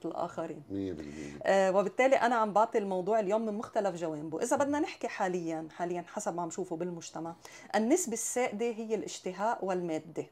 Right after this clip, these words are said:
Speaker 2: نعم.
Speaker 1: ولكن يوجد نسبة،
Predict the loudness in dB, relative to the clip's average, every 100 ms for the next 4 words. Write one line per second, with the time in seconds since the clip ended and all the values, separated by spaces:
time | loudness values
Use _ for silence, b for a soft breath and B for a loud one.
0 | _ -8 -6 -6 B B B 4 4 2
1 | 0 4 6 6 4 2 0 -2 -2 -2
2 | -4